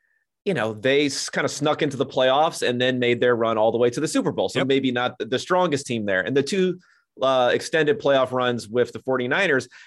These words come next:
Speaker 1: I mean, the offense wasn't really good, I would say, during either one of those runs. And, uh, the defense really beat down, especially in twenty nineteen, on the competition there. So again, it's like, how much credit do you give to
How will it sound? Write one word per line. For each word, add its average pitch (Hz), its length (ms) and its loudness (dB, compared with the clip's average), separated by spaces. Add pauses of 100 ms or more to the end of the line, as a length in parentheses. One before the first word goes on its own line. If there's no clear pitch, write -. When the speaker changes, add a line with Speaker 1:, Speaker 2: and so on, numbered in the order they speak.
(100)
Speaker 1:
I - 60 -4
mean, 147 120 0
the 151 120 2
offense 240 480 0 (220)
wasn't 143 320 0
really 151 180 2
good, 123 420 0
I 107 140 0
would 104 180 -2
say, 101 280 0
during 117 300 -2
either 131 200 0
one 120 300 0
of 101 200 0
those 110 220 2
runs. 160 380 0
And, 120 440 -2
uh, 110 200 2
the 107 100 -4
defense 139 460 -2
really 120 180 0
beat 120 260 -6
down, 110 180 -2
especially 160 340 0
in 117 60 -4
twenty 127 240 -4
nineteen, 107 500 -4
on 123 260 -2
the 117 80 -2
competition 110 800 -6 (140)
there. 120 200 2
So 156 320 0 (360)
again, 156 340 0
it's 131 160 -2
like, 139 140 0
how 185 240 -2
much 220 240 -2
credit 147 400 -2
do 123 80 -6
you 123 100 -4
give 135 560 2
to 123 540 -2